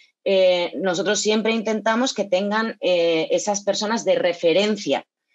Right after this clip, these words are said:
continua y, eh, para que llegue un momento en el que se sientan seguros, ¿vale? Y esto es muy importante, porque en todos los mamíferos necesitamos sentirnos seguros para poder sanar, ¿vale?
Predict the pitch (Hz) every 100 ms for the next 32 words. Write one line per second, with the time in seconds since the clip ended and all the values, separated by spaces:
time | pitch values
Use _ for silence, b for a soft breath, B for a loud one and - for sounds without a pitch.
0 | _ - 165 165 165 208 220 208 247 311
1 | - 208 196 180 170 170 170 170 165 165
2 | 160 180 202 208 208 220 214 208 202 170
3 | 170 190 185 175 214 202 190 139 170 170
4 | - - - _ - 135 196 202 B B
5 | B B - 202 202 - 240 208 180 165
6 | 139 135 131 - - 175 160 180 170 170
7 | 170 196 233 247 220 202 196 226 254 262
8 | 320 - - - 185 185 175 - 302 302
9 | - 170 165 190 220 226 208 175 226 269
10 | 277 202 170 160 165 175 208 208 _ -
11 | 165 147 135 - - _ _ _ _ 143
12 | 170 240